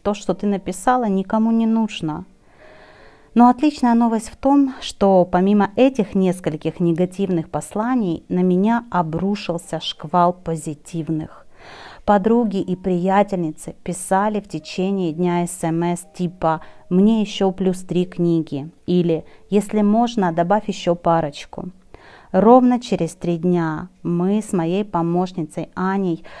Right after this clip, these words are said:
паковали все эти книги, распределяя их по стопкам. В каждой стопке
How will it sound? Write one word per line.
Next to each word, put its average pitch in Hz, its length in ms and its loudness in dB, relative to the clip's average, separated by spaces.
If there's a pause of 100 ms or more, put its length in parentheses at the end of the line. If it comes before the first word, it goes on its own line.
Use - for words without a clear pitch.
(140)
паковали 190 560 2
все 180 260 -2
эти - 160 -6
книги, 190 460 0
распределяя 170 840 -2
их - 260 -8
по 170 140 -4
стопкам. 165 840 -2 (1040)
В - 100 -20
каждой 185 440 0
стопке 160 640 -2